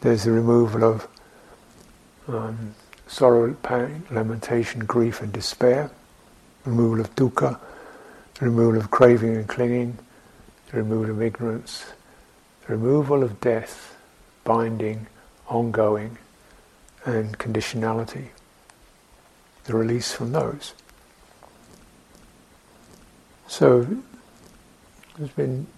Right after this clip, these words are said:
reflecting a lot on these appamana states, the, the Brahma Vihara,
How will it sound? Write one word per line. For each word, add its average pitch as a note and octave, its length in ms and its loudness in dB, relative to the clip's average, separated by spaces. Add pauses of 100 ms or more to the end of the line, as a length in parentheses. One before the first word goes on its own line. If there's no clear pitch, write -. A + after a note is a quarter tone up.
(160)
reflecting D#3 760 4
a C3 40 6
lot C3+ 280 8
on B2+ 220 2
these B2 260 2
appamana C3 800 4
states, - 540 2
the, C3 140 -10 (120)
the - 80 -8
Brahma C3 420 6
Vihara, B2 580 4